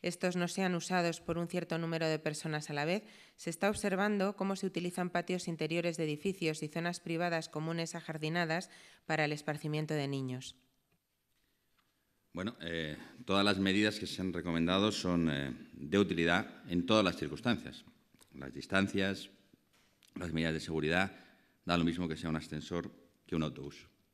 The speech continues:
Speaker 2: Deben de subir las personas de uno en uno.
Speaker 1: Cristina Ortiz, del Correo.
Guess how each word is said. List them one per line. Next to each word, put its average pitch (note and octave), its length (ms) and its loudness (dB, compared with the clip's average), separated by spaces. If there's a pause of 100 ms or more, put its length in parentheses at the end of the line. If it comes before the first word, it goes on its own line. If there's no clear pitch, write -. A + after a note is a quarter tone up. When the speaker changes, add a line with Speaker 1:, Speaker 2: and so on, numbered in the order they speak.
(400)
Speaker 2:
Deben C#2 200 -4
de C#2 100 -6
subir D#2+ 220 -4
las D2+ 100 -6
personas D2+ 360 -4
de D#2 80 0
uno C2+ 120 -2
en C#2 60 -6
uno. C2+ 140 -8 (2250)
Speaker 1:
Cristina A3 420 2
Ortiz, A#3 360 0 (520)
del E3+ 200 0
Correo. D3+ 420 0